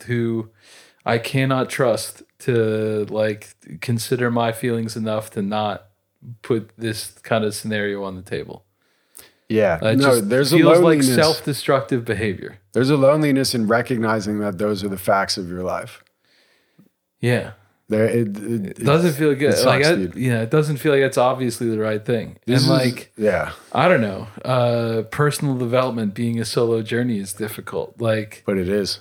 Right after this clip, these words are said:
Speaker 1: I,
Speaker 2: Well,
Speaker 1: I feel
Speaker 2: God's
Speaker 1: like
Speaker 2: with one set of footprints, dude, of course. But
Speaker 1: Yeah, yeah. But I just, you know, I don't, <laughs> we could, we could solve this real easy if they, <laughs> like, fucking
Speaker 2: Yeah, but
Speaker 1: tried half as hard as I am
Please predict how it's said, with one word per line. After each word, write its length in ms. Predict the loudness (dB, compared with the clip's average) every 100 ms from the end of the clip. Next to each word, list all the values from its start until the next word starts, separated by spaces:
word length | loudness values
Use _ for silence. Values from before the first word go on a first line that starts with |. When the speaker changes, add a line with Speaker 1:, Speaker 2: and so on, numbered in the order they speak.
| -2
Speaker 1:
I, 380 | 2 2 2 2
Speaker 2:
Well, 80 | 2
Speaker 1:
I 20 |
feel 80 | 4
Speaker 2:
God's 340 | 6 6 6
Speaker 1:
like 100 | 4
Speaker 2:
with 160 | 4 2
one 160 | 0 2
set 160 | 0
of 80 | 0
footprints, 420 | 0 -2 -4 -6
dude, 240 | -8 -10 -10
of 140 | -10
course. 340 | -4 -2 -2 -6
But 380 | -4 -2 0
Speaker 1:
Yeah, 260 | 2 0 -2
yeah. 340 | -6 -8 -10 -14 _ _ _ _ _ -20 -20 _
But 100 | 2
I 120 | 4
just, 300 | 4 0 -4
you 180 | 2 4
know, 300 | 4 0 -6 -12 _
I 140 | 2 4
don't, 440 | 4 0 -2 2
<laughs> 160 | 2 4
we 120 | 2
could, 220 | 0 -6 -10 -20 -20 -2
we 120 | 0
could 140 | 0 -2
solve 360 | 4 4 4
this 200 | 0 0
real 320 | 0 2 2
easy 420 | 2 2 0 -2 -2
if 100 | -4
they, 500 | -6 -2 0 2 0
<laughs> 380 | -2 -4 -2 0
like, 440 | 2 4 4 2
fucking 420 | -2 0 2 2 4
Speaker 2:
Yeah, 260 | 4 4
but 460 | 2 2 4 2 2
Speaker 1:
tried 320 | 2 4 4
half 380 | 2 0 0 0
as 100 | 0
hard 280 | 2 2 2
as 100 | 2
I 200 | 2 2
am 360 | 0 -2 -6